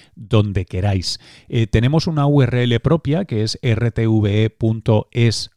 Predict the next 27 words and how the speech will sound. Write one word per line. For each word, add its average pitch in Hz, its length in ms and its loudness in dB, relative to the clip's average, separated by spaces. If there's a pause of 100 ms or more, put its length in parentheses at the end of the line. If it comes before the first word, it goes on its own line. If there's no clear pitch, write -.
(140)
barra 113 420 -2 (140)
el 135 240 2
guion 104 440 0
método, 147 540 0 (920)
que - 100 -8
no 80 80 -4
está - 160 -4
mal, 110 280 0
eso - 180 -4
es - 40 -10
que, 85 420 -4
eso - 160 -10
es - 60 -8
que - 100 -10
se - 100 -6
aprecia 127 480 -2
el, 92 280 -8
el, 90 380 -12
el 101 160 -8
proyecto. 104 540 -2 (640)
Y 110 680 4
lo 101 120 4
dicho, 170 300 2
tenemos 120 580 0
dos 117 240 2
ya 120 160 0
estrenados, 196 680 -2